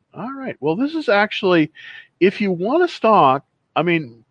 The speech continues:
I'm an active trader, I'll be honest with you. But if you were to, if you were to not be an active trader for a while, this one, I think, is a good, uh, this may be a good time to buy Berkshire. Um,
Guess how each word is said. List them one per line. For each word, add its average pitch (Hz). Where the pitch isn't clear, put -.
I'm 226
an 247
active 196
trader, 104
I'll 123
be 139
honest 110
with -
you. -
But -
if 147
you 185
were 220
to, -
if 151
you 196
were 196
to 175
not 180
be 262
an 180
active 160
trader 156
for -
a 90
while, 69
this 302
one, 254
I 165
think, 190
is 139
a 135
good, 202
uh, 143
this -
may 196
be 262
a 247
good 214
time 180
to 170
buy 139
Berkshire. 131
Um, 127